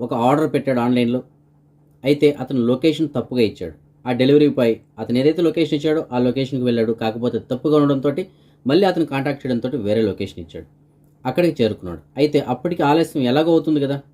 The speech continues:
లేట్ అయిన తర్వాత. అయితే ఆలస్యం అయిందని చెప్పేసి ఆ కువైటీ పౌరుడు ఏం చేశాడో తెలిసిన, బయటకు వచ్చి ఇతని వెహికల్ దిగే లోపే ఇతని కడుపు పైన కాల్చాడు. దాంతోటి ఈ వ్యక్తికి ఏం చేయాలో అర్థం కాక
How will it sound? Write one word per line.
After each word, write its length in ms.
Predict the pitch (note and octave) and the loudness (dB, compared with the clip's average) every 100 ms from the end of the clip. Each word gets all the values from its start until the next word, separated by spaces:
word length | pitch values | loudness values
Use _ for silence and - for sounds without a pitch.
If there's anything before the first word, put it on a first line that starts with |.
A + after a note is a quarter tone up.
| - | -6
లేట్ 220 | A#2+ C3 | -2 0
అయిన 140 | C3 | 0
తర్వాత. 340 | A#2+ A#2 A2 G#2 G2+ _ _ _ _ _ _ _ _ - | 0 0 -2 -4 -16 _ _ _ _ _ _ _ _ -2
అయితే 480 | A#2+ C#3+ G2+ A2 - _ _ _ | 0 2 2 -2 -8 _ _ _
ఆలస్యం 500 | G#2+ D3+ A3 A3 A3+ | -2 4 4 4 0
అయిందని 340 | G#3 F#3+ F3+ E3 | 0 2 2 2
చెప్పేసి 440 | D#3+ E3 D#3+ A#3 - _ _ _ | 2 0 -2 -6 -6 _ _ _
ఆ 160 | A#2+ A#2 | -4 -4
కువైటీ 360 | - C3+ D3 | -2 -2 0
పౌరుడు 260 | C#3+ B2+ A#2+ | 0 0 2
ఏం 100 | B2 | 2
చేశాడో 220 | A#2 A2 | 0 -2
తెలిసిన, 360 | G#2 G#2 D3+ B3 - _ _ _ | -4 -2 -4 -4 -10 _ _ _
బయటకు 420 | E2+ G2 B2+ C#3 | -6 0 0 0
వచ్చి 300 | C#3 - A3+ - - | -4 -2 -6 -6 -12
ఇతని 200 | A2 B2+ | -4 2
వెహికల్ 300 | C#3 D3 C#3+ | 2 2 0
దిగే 220 | B2+ C#3+ | 2 2
లోపే 260 | C3 C3 | 0 -2
ఇతని 240 | D#3+ A#2 A2 - _ _ _ | -6 -4 -8 -8 _ _ _
కడుపు 240 | C3+ D3+ F#3+ | -2 -2 -2
పైన 240 | F3 D#3 | 0 0
కాల్చాడు. 420 | C#3+ A#2+ A2 F2 - _ _ _ _ _ _ _ _ _ _ _ - | 2 0 0 -4 -10 _ _ _ _ _ _ _ _ _ _ _ -4
దాంతోటి 320 | C3 C3+ C#3+ | 0 2 2
ఈ 40 | C3+ | 2
వ్యక్తికి 340 | C3 C3 C3 | 0 -2 -2
ఏం 140 | C3 | 0
చేయాలో 180 | B2+ A#2+ | 2 2
అర్థం 220 | G#2+ C3+ | 0 -2
కాక 180 | B2 A#2 | -2 -2